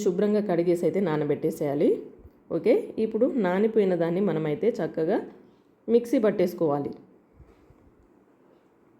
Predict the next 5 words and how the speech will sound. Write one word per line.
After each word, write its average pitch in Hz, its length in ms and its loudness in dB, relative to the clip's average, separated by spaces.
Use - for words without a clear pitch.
సగ్గు 170 260 0
బియ్యం 196 280 6
కూడా 196 120 2
చక్కగా 196 380 -2
నానిపోయిందండి. 170 680 0